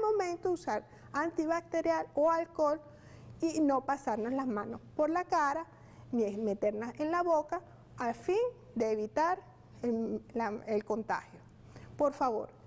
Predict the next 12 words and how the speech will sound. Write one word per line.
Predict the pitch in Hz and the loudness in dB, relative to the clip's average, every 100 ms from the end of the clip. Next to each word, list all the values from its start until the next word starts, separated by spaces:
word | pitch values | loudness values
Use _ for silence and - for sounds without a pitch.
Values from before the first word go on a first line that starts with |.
| - | -16
si | - 311 | -4 0
no | 294 | 2
es | 302 302 | 0 -2
necesario, | 311 - 226 262 247 247 240 - - - - | -6 -6 -6 -2 -2 -4 -10 -18 -20 -16 0
quédense | 311 269 226 - | 4 4 0 -4
en | 190 | -8
casa. | - 190 180 - - - - - - | -4 -2 -2 -8 -18 -20 -20 -20 -4
Se | 254 | -2
los | 226 214 - | 0 -4 -6
pido | - 269 277 277 302 - - - | -2 0 2 2 0 -8 -20 -8
de | - 226 | -2 0
corazón, | 208 202 196 - 320 330 | 0 0 0 2 2 0